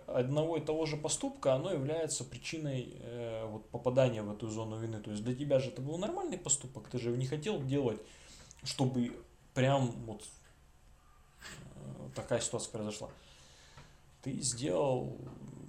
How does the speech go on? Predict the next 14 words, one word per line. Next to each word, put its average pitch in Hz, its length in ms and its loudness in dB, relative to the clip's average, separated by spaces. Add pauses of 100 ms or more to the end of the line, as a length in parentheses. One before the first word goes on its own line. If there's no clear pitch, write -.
(360)
какой-то 120 380 -4
такой, 123 360 0 (1300)
вроде 117 560 2
приемлемый 120 600 2
для 95 160 -8
тебя 98 240 -6
поступок, - 460 -10
по - 100 -10
крайней 95 340 -6
мере. 95 240 -16 (1600)
А - 100 -12
на 104 140 -8
самом 160 380 2
деле, 120 580 2